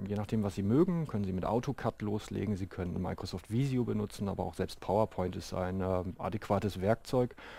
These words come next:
um Skizzen herzustellen. Ich möchte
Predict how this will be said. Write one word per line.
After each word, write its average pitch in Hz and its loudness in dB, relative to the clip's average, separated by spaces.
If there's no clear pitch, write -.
um 113 6
Skizzen 110 2
herzustellen. 85 -6
Ich - 0
möchte 143 4